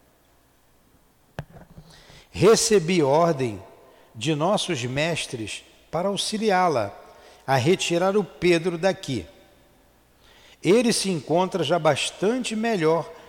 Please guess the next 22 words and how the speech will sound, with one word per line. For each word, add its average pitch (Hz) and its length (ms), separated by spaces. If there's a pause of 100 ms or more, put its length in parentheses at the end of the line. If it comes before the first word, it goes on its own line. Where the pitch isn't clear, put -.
(240)
do 156 240
desajustamento 170 1800 (580)
em 214 200
que 180 540 (400)
teimava 160 720
conservar-se." 139 1000 (480)
E 139 80
olha 196 180
que - 80
ela 208 100
já 180 140
vinha 185 240
conversando 180 460
com 156 160
ele 202 360 (140)
há 233 80
meses, 135 480
né? 143 220 (260)
Ela 101 220
sempre 180 420
ia 226 100
lá. 123 240